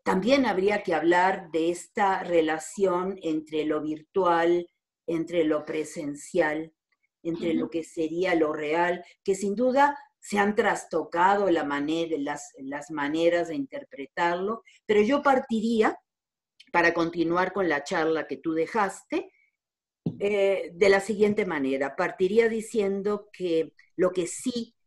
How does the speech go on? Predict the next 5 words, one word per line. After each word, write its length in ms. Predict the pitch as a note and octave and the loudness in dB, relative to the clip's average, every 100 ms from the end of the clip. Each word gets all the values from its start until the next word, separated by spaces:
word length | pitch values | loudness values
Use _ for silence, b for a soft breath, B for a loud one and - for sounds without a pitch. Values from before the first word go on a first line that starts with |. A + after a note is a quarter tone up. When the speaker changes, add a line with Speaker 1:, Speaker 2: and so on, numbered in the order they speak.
| _ - | _ -8
Speaker 1:
no 500 | E3+ F#3 G3 G#3 G#3 | -4 0 2 2 2
conviene 600 | A3 G3+ G3 F#3+ F#3+ F#3+ | 0 0 0 0 0 -2
hacer 540 | F#3 A3 F3 F#3 F#3 _ _ | -4 0 0 0 -4 _ _
es 360 | F#3 F3+ F3+ - _ | -6 -6 -8 -14 _
volver 840 | D#3 E3+ E3+ F3 G#3 G3+ G3+ G3 | 2 6 6 4 0 0 0 -4